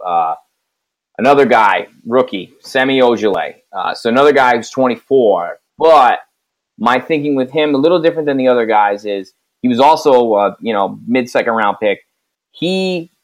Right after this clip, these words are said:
his, I, my, my ceiling for him is I don't think he's, he's never gonna be some kind of star player or anything like that, but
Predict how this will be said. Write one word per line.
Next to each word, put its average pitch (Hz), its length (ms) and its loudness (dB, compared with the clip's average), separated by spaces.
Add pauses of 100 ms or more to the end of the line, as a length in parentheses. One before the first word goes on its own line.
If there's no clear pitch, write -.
(220)
his, 175 360 0
I, 127 180 0
my, 131 280 0
my 139 340 0
ceiling 160 360 -4
for 135 120 -6
him 127 160 -2
is 107 80 -4
I 127 100 2
don't 151 140 0
think 147 140 -4
he's, 135 160 -4
he's 120 180 -4
never 143 180 2
gonna 139 140 2
be 135 100 0
some 131 180 -6
kind 131 160 -2
of 123 60 -8
star 123 280 2
player 120 280 -2
or 110 60 -4
anything 107 260 -8
like 95 220 -10
that, 90 320 -4
but 101 300 -2